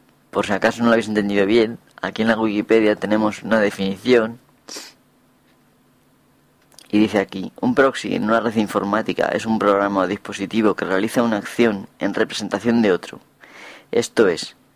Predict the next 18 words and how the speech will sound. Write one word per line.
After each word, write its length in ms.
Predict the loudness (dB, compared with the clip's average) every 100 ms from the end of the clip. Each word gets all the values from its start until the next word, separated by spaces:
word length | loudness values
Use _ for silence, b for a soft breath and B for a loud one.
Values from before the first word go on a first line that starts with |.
| _
si 220 | -10 -2
una 140 | 0 0
hipotética 600 | 0 0 0 0 2 2
máquina 440 | 0 -4 -4 -4 -2
A 240 | -4 -4 -8
solicita 460 | -6 -4 -2 0
un 100 | 0
recurso 580 | 0 -4 -4 -8 -4 -2
a 140 | 2 2
una 240 | 2 -4
C, 320 | -4 -2 -2 -4 B B B B
lo 160 | -2 2
hará 180 | 4 2
mediante 520 | 2 2 2 0 0
una 180 | 2 0
petición 720 | -2 -4 0 2 2 -4 -12 _ _
a 160 | -4 -2
B. 240 | 0 -2